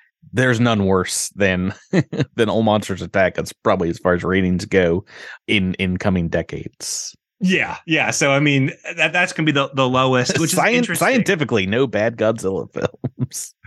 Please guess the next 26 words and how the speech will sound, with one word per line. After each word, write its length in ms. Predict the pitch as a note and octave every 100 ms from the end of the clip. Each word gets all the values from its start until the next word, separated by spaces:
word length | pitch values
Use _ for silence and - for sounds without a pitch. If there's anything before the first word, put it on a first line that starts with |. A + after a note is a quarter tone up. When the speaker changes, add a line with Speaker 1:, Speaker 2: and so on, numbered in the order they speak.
| G#3 -
Speaker 2:
Right. 380 | B2+ B2+ G#2+ A#2
And 140 | F3
then 240 | A3 A3+ G3+
that, 160 | G3
that, 240 | G3+ F#3 - -
I, 100 | F#3+
I 160 | F3 A#3
would 140 | A3
be 80 | E3
curious 440 | - - D3 E3
to 60 | C#3+
see 220 | - D3
what 140 | C3 A#2
our 120 | A2
personal, 720 | - - B2 - C3+ A#2+ A2
like, 260 | G#2 G#2 _ - -
pr-, 60 | C3
like, 160 | A#2+ G#2 A#2 _ _ -
personal 300 | C3 A#2+ -
preference 400 | A2+ A#2+ D3+ E3
list 260 | F3+ F3
would 100 | F3+
be, 120 | F3+ F#3
look 200 | F#3 F#3+
like, 240 | F#3 F3
because 440 | C3+ D3+ C#3 C3